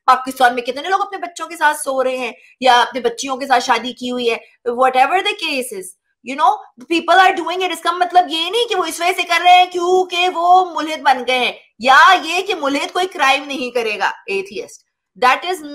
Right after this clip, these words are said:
not the point। अ, ए, क्राइम एथियस्ट भी करते हैं और क्राइम मुसलमान भी करते हैं, हिंदू भी करते हैं, क्रिश्चियंस भी करते हैं। बंदा सही होना चाहिए या गलत होता है? अ,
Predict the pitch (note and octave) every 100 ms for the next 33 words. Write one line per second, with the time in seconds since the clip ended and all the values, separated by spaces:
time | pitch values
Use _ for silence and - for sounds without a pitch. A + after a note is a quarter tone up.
0 | C#4+ D4 D#4 F4+ F4+ D4 A3 - _ _
1 | F#3 F#3+ G3 - G#3 E3 G3 G#3 - F3
2 | F3+ F#3+ B3+ D4+ G#4+ G#4+ A4 - _ _
3 | _ - A#3 A#3+ C#4+ C#4+ C4 A3 F3+ D#3+
4 | E3+ G#3+ E4+ E4 G#4+ G#4 _ G#3+ G3+ G3+
5 | A#3+ F4 F4 G#4 F#4+ - - D#3 E3 F3+
6 | G#3+ G#3+ A3 _ _ _ _ _ _ D#3+
7 | D#3+ D4+ F#4+ G#4+ A#4+ F4+ A4 G#4+ G#4 G#4
8 | G#4 G4+ G#4 A4+ A4+ F#4 F#4+ A#4+ A#4+ B3+
9 | G3 F3 D#3+ E3+ -